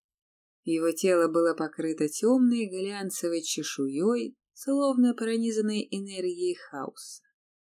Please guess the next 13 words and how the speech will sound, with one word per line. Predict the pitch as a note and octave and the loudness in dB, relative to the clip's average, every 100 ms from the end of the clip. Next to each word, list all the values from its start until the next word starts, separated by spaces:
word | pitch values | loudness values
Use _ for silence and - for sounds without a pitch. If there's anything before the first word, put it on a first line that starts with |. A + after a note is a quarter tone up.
| _ _ _ | _ _ _
По | - | -8
всей | F#3+ - C#4 A#3+ | -6 0 2 4
ее | G#3+ | 2
поверхности | - F#3+ G3+ G3 - D#3+ D#3+ - D#3+ | 2 2 2 0 -4 -8 -8 -6 -6
отражались | D3+ D3+ D#3+ F3+ F#3+ E3 - | -4 -6 -6 -4 -2 -2 -2
отблески | F#3 F3 F3 E3+ - - F3 | -4 -2 -4 -4 -8 -8 -8
пламени | - F3+ G#3 G#3 F3 D#3+ D#3 | -4 -2 0 -2 -4 -4 -6
и | - E3 | -6 -6
молний, | E3 F#3 G#3+ G3 D3 C#3+ C#3+ - _ _ _ _ | -6 -6 -4 -2 -2 -4 -8 -10 _ _ _ _
создавая | - F#3+ F3 G3 G3+ G#3 G3+ | -4 -2 0 0 0 2 2
иллюзию | - - F#3 G3 G3 F3+ F#3+ F#3 | 0 -2 -2 0 -2 -4 -6 -6
живого | E3+ F#3+ F#3+ F#3 F3+ F3+ - | -8 -8 -6 -6 -4 -8 -8
огня, | E3+ F3 F#3+ F#3+ F#3 C#3+ B2 | -12 -8 -8 -6 -6 -6 -8